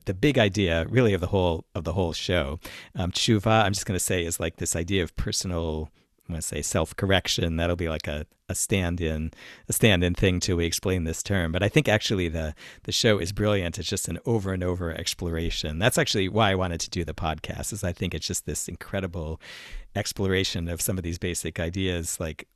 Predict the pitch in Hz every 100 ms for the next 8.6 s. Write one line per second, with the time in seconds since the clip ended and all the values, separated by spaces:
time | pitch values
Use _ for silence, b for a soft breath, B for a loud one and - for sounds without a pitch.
0 | - 107 104 95 90 98 98 98 87 85
1 | 85 - 104 - 95 90 90 90 - 90
2 | 76 85 85 - 117 110 113 107 95 82
3 | - - 113 101 90 82 78 - 104 90
4 | 85 - - 117 101 95 85 98 90 85
5 | - 90 92 92 90 95 92 - 95 90
6 | - 104 95 90 B B B 123 190 -
7 | 202 - 160 131 123 - 127 113 104 -
8 | 117 110 98 95 -